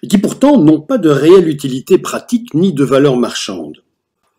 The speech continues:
Avec la mise en lumière de ce système d'échange basé sur la réciprocité différée,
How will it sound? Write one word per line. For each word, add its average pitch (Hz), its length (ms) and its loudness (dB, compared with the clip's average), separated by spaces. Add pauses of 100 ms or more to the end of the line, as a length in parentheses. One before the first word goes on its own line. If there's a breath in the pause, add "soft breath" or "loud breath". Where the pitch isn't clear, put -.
(180)
Avec 185 360 -2
la 131 140 0
mise 156 300 0
en 104 80 -8
lumière 123 680 -2
de 92 100 -12
ce 101 200 -8
système - 480 -6
d'échange 120 600 -2
basé 120 300 -6
sur 104 220 -10
la 104 120 -6
réciprocité 113 920 -8
différée, 151 720 -4